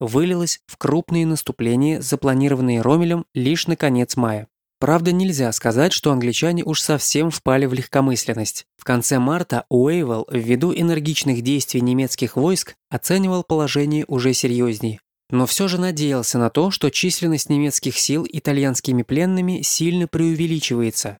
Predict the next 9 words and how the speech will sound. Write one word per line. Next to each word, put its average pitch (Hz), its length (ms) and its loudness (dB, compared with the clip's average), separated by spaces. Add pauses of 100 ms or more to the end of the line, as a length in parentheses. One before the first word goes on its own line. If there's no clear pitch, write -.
(120)
Некоторые 131 540 2
особо 135 420 0
впечатлительные 131 800 0
неаполитанцы 127 760 0
пугали 131 460 2
англичан 131 580 2
высадкой 139 440 -2
в - 80 -8
Триполи 165 420 -2